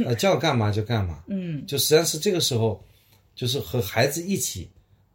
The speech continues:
Speaker 1: 接受教育。
Speaker 2: <laughs> 接受妈妈的教育。
Speaker 1: 对吧？
Speaker 2: <laughs> 嗯，所以抖音上现在有很多的家庭教育真的是非常非常糟糕的，就妈妈发脾气，把爸爸和孩子一起骂。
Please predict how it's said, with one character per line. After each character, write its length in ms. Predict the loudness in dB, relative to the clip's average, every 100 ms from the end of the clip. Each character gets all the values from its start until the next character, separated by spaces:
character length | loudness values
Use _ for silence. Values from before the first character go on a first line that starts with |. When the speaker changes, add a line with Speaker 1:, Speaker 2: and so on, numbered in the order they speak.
| -8
Speaker 1:
接 180 | 2 2
受 160 | 4
教 320 | 2 4 4 2
育。 160 | -2 -4
Speaker 2:
<laughs> 40 | -4 -4 -18 -8 2 2 2 -6 -2 8
接 120 | 8
受 140 | 8 4
妈 160 | 4
妈 100 | 4 2
的 200 | -2 -2
教 260 | 0 2 2
育。 160 | 0
Speaker 1:
对 120 | -2 -2 -4 -4 -6 -2
吧？ 300 | -2 -4 -8 -6
Speaker 2:
<laughs> 280 | -4 -6 -10
嗯， 200 | -12 -12 -12 -14 -14 -6
所 180 | 6 8
以 200 | 6 2 4
抖 160 | 4
音 100 | 6
上 160 | 2 -4
现 160 | -6 -4
在 100 | -2
有 120 | -2
很 180 | -4 -6
多 80 |
的 120 | -4 -4
家 160 | -6
庭 160 | -6 -6
教 140 | -4
育 40 | -6
真 140 | -8
的 40 |
是 140 | -8 -8
非 180 | -2 -2
常 140 | -2
非 80 | -8
常 160 | -8 -8
糟 200 | -8 -10
糕 200 | -12 -12
的， 120 | -14 -16 -8
就 120 | -6
妈 160 | -2 -2
妈 140 | -2
发 180 | -4 -4
脾 120 | -6 -6
气， 160 | -6
把 160 | -6 -8
爸 180 | -8 -8
爸 160 | -8
和 200 | -6 -6
孩 200 | -6 -8
子 120 | -8 -4
一 60 |
起 260 | -2 -2 -2
骂。 240 | -8 -10